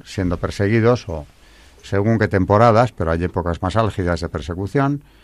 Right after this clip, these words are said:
pero desde hace ya unos años, eh, esto está en marcha y hay que pedir mucho por ellos porque, bueno, nos están dando un ejemplo, el que han dado siempre los mártires,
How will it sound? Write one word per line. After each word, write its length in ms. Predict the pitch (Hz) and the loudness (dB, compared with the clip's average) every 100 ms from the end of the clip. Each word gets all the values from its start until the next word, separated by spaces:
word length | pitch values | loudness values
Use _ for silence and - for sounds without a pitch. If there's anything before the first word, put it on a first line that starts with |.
| _ _ _ _ | _ _ _ _
pero 320 | - 95 90 90 | -2 0 0 0
desde 220 | 90 98 | -2 -2
hace 160 | 107 | 0
ya 100 | 101 | 0
unos 220 | 98 92 95 | 0 0 0
años, 500 | 92 98 110 - - | 0 0 -2 -4 -14
eh, 440 | - 76 73 73 85 - | -10 -8 -6 -10 -12 -10
esto 220 | 87 98 | -8 -8
está 180 | 85 85 | -6 -6
en 60 | |
marcha 500 | 82 98 98 - 123 127 - _ _ _ - | -2 -4 -4 -4 -4 -6 -18 _ _ _ -12
y 60 | - | -4
hay 120 | 98 | -4
que 100 | 98 | -4
pedir 260 | 87 95 95 | -2 -2 0
mucho 260 | 92 95 | -2 -4
por 140 | 85 90 | -2 0
ellos 220 | 101 110 | 0 -2
porque, 480 | 95 - 87 80 73 - - - - - - - | -2 -2 0 -2 -6 -14 -20 -20 -20 -20 -20 -6
bueno, 240 | 101 80 78 | -2 -2 -2
nos 160 | 80 | -4
están 300 | 87 - 92 | -6 -2 -2
dando 200 | 92 92 | 0 0
un 60 | 90 | -2
ejemplo, 500 | 87 90 87 98 101 | -2 -2 0 0 0
el 120 | 80 | -2
que 60 | 87 | -2
han 100 | 85 | 0
dado 180 | 82 | -2
siempre 260 | 80 82 82 | -2 -6 -4
los 200 | 85 80 | -6 -4
mártires, 520 | 90 87 98 98 - | -6 -4 -4 -4 -6